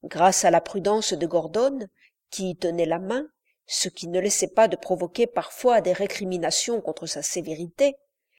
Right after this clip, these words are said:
aucune imprudence, aucun excès n'avait été commis. Pourtant, ne fallait-il pas compter avec les affections auxquelles n'échappent que rarement les enfants de cet âge, particulièrement les plus jeunes ?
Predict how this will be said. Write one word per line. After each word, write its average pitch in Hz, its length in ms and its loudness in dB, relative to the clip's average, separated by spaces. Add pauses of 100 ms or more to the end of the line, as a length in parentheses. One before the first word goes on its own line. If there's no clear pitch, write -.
(140)
aucune 285 380 0
imprudence, 190 840 -2 (180)
aucun 277 440 2
excès 202 400 -2
n'avait 170 220 -2
été 170 260 -6
commis. 160 580 -8 (1300)
Pourtant, 180 460 -4 (500)
ne 233 120 0
fallait-il 240 480 -2
pas 214 180 0
compter 208 440 -2
avec 180 320 -4
les 175 200 -2
affections 208 580 -4
auxquelles 180 460 -2
n'échappent 175 540 -4
que 180 80 -2
rarement 196 680 -4 (440)
les 196 240 0
enfants 226 320 0
de 196 80 -4
cet - 260 -2
âge, 220 440 -2 (400)
particulièrement 190 880 0
les 170 120 0
plus 170 200 -10
jeunes ? 208 480 0